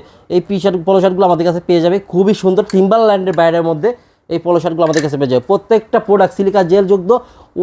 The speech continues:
one by one পলি করা থাকবে, সুপার ইনটেক পলি, দেখতেই পাচ্ছেন। প্রোডাক্টগুলো খুবই সুন্দর প্রিমিয়াম কোয়ালিটি, ঠিক আছে? এর স্থায়িত্ব অনেক ভালো, ঠিক আছে? এইগুলো আপনি নিয়ে ভালোভাবে সেল করতে পারবে এবং লাভজনকভাবে সেল করতে পারবে। একটা প্রোডাক্ট মিনিমাম সাত আটশো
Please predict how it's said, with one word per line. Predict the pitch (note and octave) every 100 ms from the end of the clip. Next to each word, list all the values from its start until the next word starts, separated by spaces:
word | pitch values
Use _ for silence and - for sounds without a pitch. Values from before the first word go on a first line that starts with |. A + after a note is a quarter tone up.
| G3+
one | G#3
by | G#3 F#3
one | G3 F3
পলি | G3 F#3+
করা | F#3+ D#3+
থাকবে, | D3 C#3+
সুপার | A#3 G3+ A3+ A3+
ইনটেক | G#3 G3 - D#3
পলি, | B2 F#2 _ _ -
দেখতেই | D#3 F3+ D#3+
পাচ্ছেন। | D3+ C3+ A2+
প্রোডাক্টগুলো | E3+ F3 E3+ G3+ G3+ -
খুবই | F#3+ G#3 F#3+
সুন্দর | F#3+ G3+
প্রিমিয়াম | F#3 F3+ F3+ F3
কোয়ালিটি, | F3 D#3 C3 A2+ - _ -
ঠিক | F#3+ G3+
আছে? | F3 F#3+
এর | G3 -
স্থায়িত্ব | G3+ G#3 - A3 G#3
অনেক | F#3+ B2+
ভালো, | A#2 F2+ F#2 _ _ _ _ _ _ _ _ - - - _ _ _ _
ঠিক | C#3+ D3
আছে? | B2 - - _ -
এইগুলো | F#3+ F#3+ G#3+ G3+
আপনি | G3 G3+ F#3+
নিয়ে | G3+ C#3+ C#3+
ভালোভাবে | F3 G3+ F#3 F#3+ F#3
সেল | F#3 F#3
করতে | G3+ G#3
পারবে | G3 G3 F#3+
এবং | G#3 D#3 - _ D3+
লাভজনকভাবে | F3 E3 F#3 G3+ F3+ F#3 G3
সেল | F3+ E3
করতে | F3 F3
পারবে। | D3 D3+
একটা | E3 G3 -
প্রোডাক্ট | F#3+ G3 E3+
মিনিমাম | F#3+ A3 G#3+
সাত | G#3 F#3+
আটশো | G3